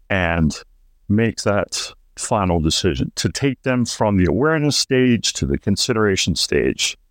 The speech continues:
to the decision-making stage. It's streamlined. The, the Funnel Hub provides a streamlined, um,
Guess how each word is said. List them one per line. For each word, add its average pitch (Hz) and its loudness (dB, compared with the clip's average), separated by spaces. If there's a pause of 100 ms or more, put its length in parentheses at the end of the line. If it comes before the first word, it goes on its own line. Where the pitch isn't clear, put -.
(360)
to 87 2
the 76 0
decision-making - -2
stage. - -4 (580)
It's - -4
streamlined. 127 0 (120)
The, 98 2
the 95 0
Funnel 143 0
Hub 131 -2
provides 107 0
a - -2
streamlined, 107 2 (840)
um, 67 -2